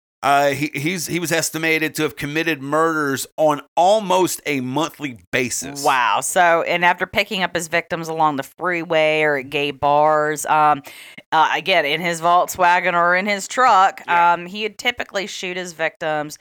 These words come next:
Speaker 2: right in the temple above the ear with a Derringer twenty-two pistol. Um, uh, he was right-handed, and this was typically 'cause, you know, he's steering with his left hand.
Speaker 1: Yeah, so he was, he would be, he would shoot him mid-drive.
Speaker 2: Yeah.
Speaker 1: You know,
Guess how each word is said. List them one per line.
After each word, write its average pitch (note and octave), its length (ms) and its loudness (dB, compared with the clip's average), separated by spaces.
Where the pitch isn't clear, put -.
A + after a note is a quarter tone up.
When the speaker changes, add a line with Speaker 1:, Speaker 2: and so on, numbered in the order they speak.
Speaker 2:
right F3 300 2
in G3+ 60 -8
the G#3 100 -4
temple F3 540 -2
above G3 380 0
the A3+ 220 -8
ear E3+ 300 -2
with E3 260 -2
a D#3+ 280 -6
Derringer G3+ 640 -8
twenty-two F#3+ 800 -14
pistol. G3 640 -8
Um, F3 460 2
uh, D#3+ 200 -2
he D3+ 140 -14
was F#3 160 -8
right-handed, G3+ 840 -2
and G3 420 0
this G3 240 -2
was F#3 360 -4
typically F#3 420 -12
'cause, F3 240 -8
you F#3 100 -12
know, E3+ 100 -4
he's F3+ 200 -12
steering D#3+ 340 -10
with C#3+ 140 -10
his C3 160 -18
left D3+ 300 -6
hand. G2+ 280 -12
Speaker 1:
Yeah, D3 140 4
so C#3+ 160 -2
he D#3 140 0
was, F3+ 160 0
he F3+ 140 0
would F#3+ 120 0
be, E3 160 -2
he F3+ 160 -2
would F3+ 120 0
shoot F3+ 300 0
him C#3 140 -4
mid-drive. B2 720 -2
Speaker 2:
Yeah. F3 300 -2
Speaker 1:
You C#3+ 140 -2
know, B2+ 280 0